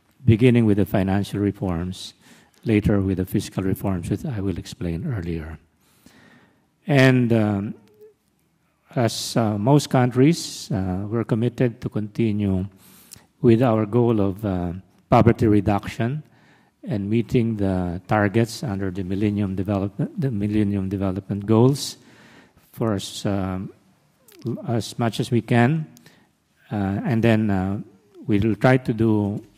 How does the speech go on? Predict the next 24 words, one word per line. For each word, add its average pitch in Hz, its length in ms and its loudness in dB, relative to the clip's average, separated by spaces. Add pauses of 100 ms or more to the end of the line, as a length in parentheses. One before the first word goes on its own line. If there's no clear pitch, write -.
(120)
much 117 280 -4
more, 107 340 2 (600)
uh, 104 200 -10
over 117 220 -2
the 101 80 0
next 104 240 -2
few 107 140 -2
years 95 280 0
under 101 240 -2
the 90 120 -8
new 92 160 -2
administration. 85 920 -6 (1600)
This 156 220 8
is 170 140 6
an 175 120 2
illustration 131 720 2
of, 107 360 -6
um, 92 460 -6 (180)
how 135 520 2 (520)
these, 139 520 0
uh, 123 120 0
reforms, 113 800 -2
uh, 98 240 -6
affected 104 640 -6